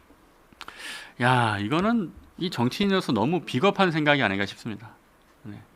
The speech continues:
그래서 오늘 한타 강사에서 살펴본 첫, 저 첫 시간에 첫 부분에서 알려드린 여론조사 결과하고, 두 번째 이 한동훈과 대비되는 숲재명,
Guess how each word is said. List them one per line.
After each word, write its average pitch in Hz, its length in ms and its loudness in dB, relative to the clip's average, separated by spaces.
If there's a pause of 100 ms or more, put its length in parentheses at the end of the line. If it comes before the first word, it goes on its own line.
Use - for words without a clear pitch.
(200)
그래서 113 400 0 (580)
오늘 175 400 6
한타 190 240 4
강사에서 156 540 4
살펴본 160 580 2 (640)
첫, 180 320 -2
저 127 140 0
첫 196 120 -2
시간에 165 520 4 (220)
첫 - 180 -2
부분에서 156 380 4
알려드린 123 500 4 (480)
여론조사 123 400 4
결과하고, 101 960 -2 (320)
두 131 100 0
번째 160 560 4 (400)
이 113 160 0
한동훈과 160 680 6
대비되는 135 560 2 (120)
숲재명, 160 420 6